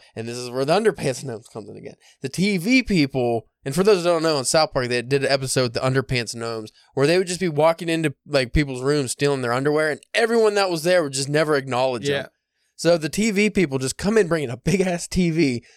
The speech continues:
Speaker 1: to the meeting room, like, the conference room, and they're just walking around trying to figure out a place to put it, and it's a Sony T V, and this company is on, like, an electronics company. You know, that's a competing brand. They can't have that there. And, like, "Oh," the guy's thinking, "Oh, everybody's gonna be like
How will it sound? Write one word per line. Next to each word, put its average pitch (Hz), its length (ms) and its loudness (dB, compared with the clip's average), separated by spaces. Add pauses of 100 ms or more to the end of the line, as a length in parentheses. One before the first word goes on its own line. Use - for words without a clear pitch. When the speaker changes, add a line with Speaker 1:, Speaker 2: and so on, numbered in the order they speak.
(200)
Speaker 1:
to 240 180 4
the 254 120 2
meeting 226 460 4
room, 131 280 0
like, 127 140 -4
the 135 80 -4
conference 175 500 0
room, 110 320 -4 (340)
and 127 80 0
they're 156 120 4
just 151 160 -2
walking 170 340 2
around 160 280 0
trying 151 180 0
to - 20 -6
figure 151 220 0
out 147 100 4
a 135 60 0
place 151 220 0
to 120 80 -6
put 165 220 2
it, 127 200 -2 (160)
and 135 80 -2
it's 143 100 -4
a 127 60 -6
Sony 190 520 2
T 131 200 2
V, 120 240 -2
and 123 100 -4
this 131 100 -4
company 160 480 0
is 120 120 -6
on, 113 160 -10
like, 113 160 -4
an 107 60 -8
electronics 123 600 -6
company. 165 540 -4 (420)
You 160 140 -2
know, 143 120 2
that's 143 160 0
a - 40 -4
competing 139 500 2
brand. 131 340 0
They 110 60 -4
can't 123 220 -4
have 147 180 0
that 127 220 -6
there. 110 160 -4
And, 117 100 -10
like, 113 120 -12
"Oh," 113 300 -4
the 107 80 -16
guy's 123 240 -4
thinking, 120 220 -10
"Oh, 135 180 -4
everybody's 131 400 -4
gonna 127 200 -6
be 117 100 -12
like 110 360 -4